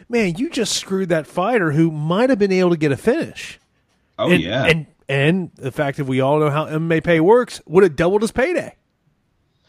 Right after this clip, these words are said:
Speaker 2: Oh yeah, it matters. You know, it's, uh, it's, you know, especially in the pros, it, it, you know, it, it matters, and your, your guys' livelihoods are literally being affected. So, you know, we've had, we've had refs stand guys up out of mount,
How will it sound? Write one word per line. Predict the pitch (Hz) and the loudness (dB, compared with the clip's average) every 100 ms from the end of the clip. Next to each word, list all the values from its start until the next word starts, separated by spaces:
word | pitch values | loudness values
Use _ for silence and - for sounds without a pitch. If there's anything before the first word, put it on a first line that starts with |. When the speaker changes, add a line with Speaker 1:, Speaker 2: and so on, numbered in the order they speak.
| - - _ | -20 -20 _
Speaker 2:
Oh | 95 143 | -4 0
yeah, | 156 123 | 0 0
it | 120 113 | -2 -2
matters. | 120 139 69 69 | -2 -2 -6 -10
You | - 101 | -8 -6
know, | 98 107 | -4 -4
it's, | 107 113 | -6 -6
uh, | 101 95 - | -6 -6 -8
it's, | 123 - | -12 -10
you | 117 | -6
know, | 90 | -6
especially | - 104 131 120 | -4 -2 -2 -2
in | 90 | -2
the | 87 | -4
pros, | 107 127 87 80 | -4 -2 -2 -4
it, | 95 98 76 | -6 -8 -8
it, | 87 - - | -10 -12 -14
you | 65 95 | -8 -4
know, | 82 85 | -2 -2
it, | - | -2
it | 98 85 110 | -4 -2 -2
matters, | 87 92 120 92 85 85 | -2 -2 -2 -2 -2 -4
and | 95 90 | -6 -6
your, | 90 90 | -4 -4
your | 80 87 - 85 | -6 -8 -8 -6
guys' | 95 101 92 | -2 -2 -4
livelihoods | 80 - 101 110 107 92 87 87 90 | -8 -8 -4 -4 -4 -6 -8 -8 -10
are | 87 85 | -8 -8
literally | 82 98 90 87 | -8 -8 -6 -4
being | 92 87 | -4 -4
affected. | 85 110 - 85 85 | -4 -6 -4 -8 -6
So, | 98 90 85 - - - | -4 -4 -4 -12 -20 -10
you | 104 | -4
know, | 87 | -2
we've | 92 101 | 0 0
had, | 107 95 85 - | -2 -4 -8 -8
we've | 101 113 | -6 -4
had | 110 | -4
refs | 95 101 98 | -4 -8 -8
stand | - 104 107 104 | -8 -6 -6 -6
guys | 98 101 | -6 -6
up | 101 98 | -8 -8
out | 101 | -8
of | 90 | -8
mount, | 104 113 113 107 | -8 -6 -6 -8